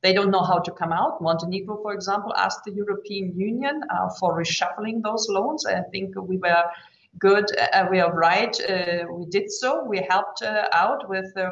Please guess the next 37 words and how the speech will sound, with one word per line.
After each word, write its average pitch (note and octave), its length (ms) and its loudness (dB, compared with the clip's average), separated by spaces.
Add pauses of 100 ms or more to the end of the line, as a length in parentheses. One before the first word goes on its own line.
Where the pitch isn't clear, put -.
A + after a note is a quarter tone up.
(160)
four, G3 480 -2
uh, F#3 220 0
international F#3+ 760 -4
banks, G3 400 -2 (360)
but E3+ 160 4
there F#3 180 4
was, F3+ 280 2
uh, F3 280 -2
let's E3+ 160 -4
say, E3+ 340 -4
a E3+ 40 -18
huge A3+ 400 -6
maneuver. F#3 560 -2 (320)
North F#3 260 2
Macedonia, F#3+ 640 0
Bosnia, A3+ 520 0
they're F3+ 140 0
in F3 100 -2
a E3+ 40 -6
similar F3+ 360 -4
situation. F3+ 760 -4 (300)
So F3+ 260 -2
the F3 100 0
citizens A#3+ 680 -2
pay G#3 420 2 (120)
for G3 100 4
the E3+ 100 2
corruption E3+ 720 0
of F#3 180 0
the F3 80 -6
political F#3+ 640 -8
elite, F3+ 460 -2 (100)
but, E3 320 4
uh, E3+ 180 0 (180)
China G#3 440 0
plays G#3+ 340 -2
that E3+ 220 2